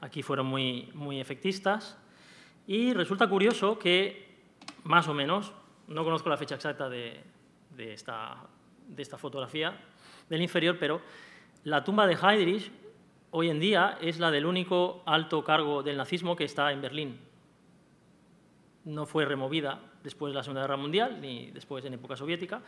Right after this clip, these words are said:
y entonces sí es verdad que la lápida se quitó,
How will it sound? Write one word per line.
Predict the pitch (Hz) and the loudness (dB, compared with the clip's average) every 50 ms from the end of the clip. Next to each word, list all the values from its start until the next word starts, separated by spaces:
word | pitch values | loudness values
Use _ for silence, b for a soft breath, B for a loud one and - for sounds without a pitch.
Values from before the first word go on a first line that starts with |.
| B B B B B B B | B B B B B B B
y | - | -6
entonces | 170 160 160 160 151 151 185 175 | -6 -4 -4 -4 -2 -2 -2 0
sí | - 165 | 0 0
es | 147 | 2
verdad | 156 156 160 160 | 4 4 4 4
que | 143 | 4
la | 139 135 | 4 4
lápida | 135 143 147 - 143 127 127 120 | 4 4 4 2 0 -4 -4 -4
se | - - 139 | -6 -6 -8
quitó, | 123 139 131 185 202 269 - - - | -8 -2 0 0 0 0 -2 -10 -18